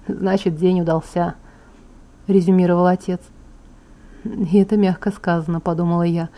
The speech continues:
Поспешно проглотив последний кусок лазаньи, я подняла ко рту стакан, где почти не осталось молока. "Торопишься?" совершенно не кстати проявил наблюдательность Чарли.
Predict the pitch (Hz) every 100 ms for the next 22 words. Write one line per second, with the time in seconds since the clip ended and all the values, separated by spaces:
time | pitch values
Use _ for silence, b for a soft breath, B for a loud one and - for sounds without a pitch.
0 | B B 190 - 214 208 202 202 196 185
1 | 202 202 185 190 - 202 190 185 196 190
2 | 190 190 202 240 214 190 190 190 180 196
3 | 196 185 - - - - - - - 202
4 | 196 214 214 - 214 208 185 175 185 196
5 | 196 - 226 190 - 190 180 190 180 185
6 | - 170 - b b b b b b b
7 | - - - - 160 156 143 202 - 262
8 | 285 - - - - - 214 202 196 208
9 | 190 185 185 - 254 269 190 - B B
10 | B B - - - - - 208 202 190
11 | 180 175 180 170 170 190 196 - 190 175
12 | 170